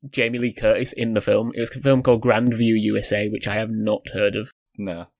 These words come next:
Speaker 1: I think Patrick Swayze tried it for a few films, apparently. A few people have claimed, like, "Patrick Swayze offered us this song." <laughs> He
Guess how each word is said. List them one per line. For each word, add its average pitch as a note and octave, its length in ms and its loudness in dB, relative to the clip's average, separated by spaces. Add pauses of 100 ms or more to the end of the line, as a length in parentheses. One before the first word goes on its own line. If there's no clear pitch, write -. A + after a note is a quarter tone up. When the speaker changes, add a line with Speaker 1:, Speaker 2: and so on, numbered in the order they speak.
(180)
Speaker 1:
I C3 60 0
think D#3+ 340 -4
Patrick C#3 280 -2
Swayze B2+ 260 2
tried A2+ 300 0
it - 80 -8
for A2 100 -4
a G2+ 60 -2
few G#2 320 -8
films, A2+ 400 -6
apparently. A#2 400 -2
A A#2 80 2
few A#2+ 240 2
people B2 400 2
have A2+ 160 -2
claimed, A2 420 0
like, A2 240 -2
"Patrick A2 300 -4
Swayze G#2+ 340 -4
offered G#2+ 240 -6
us G#2 140 -10
this G#2+ 160 -12
song." A2 260 -8 (120)
<laughs> - 100 -20
He E3 240 10